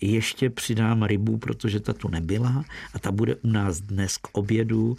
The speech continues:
A je to lisované rybí filé, kupuju rád. A to rybí filé se osolí, obalí v hladké mouce s troškou papriky, případně můžete dát do té mouky trochu pepře.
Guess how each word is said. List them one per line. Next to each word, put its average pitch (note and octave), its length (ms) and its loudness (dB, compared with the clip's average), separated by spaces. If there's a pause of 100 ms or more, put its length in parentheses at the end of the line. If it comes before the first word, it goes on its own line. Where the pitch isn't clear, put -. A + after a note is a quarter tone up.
(240)
A G2 60 -2
je G#2 120 2
to A2+ 260 2 (300)
lisované A2+ 680 2
rybí A2 260 0
filé, E2+ 380 -2
kupuju G#2+ 460 -2
rád. G2+ 300 -2 (140)
A G#2 160 -4 (640)
to G#2 120 0
rybí A2 260 2
filé A2 380 0
se G2 220 -2 (280)
osolí, A#2+ 640 0 (280)
obalí A2 380 0
v - 20 4
hladké G2+ 400 0
mouce A2 380 0
s - 60 -4
troškou A2+ 360 -4
papriky, - 640 -4
případně - 420 -6
můžete G2+ 340 -2
dát A2 200 0
do A2 80 -4
té A#2 160 -2
mouky A2+ 380 -2
trochu - 320 -4 (100)
pepře. - 380 -6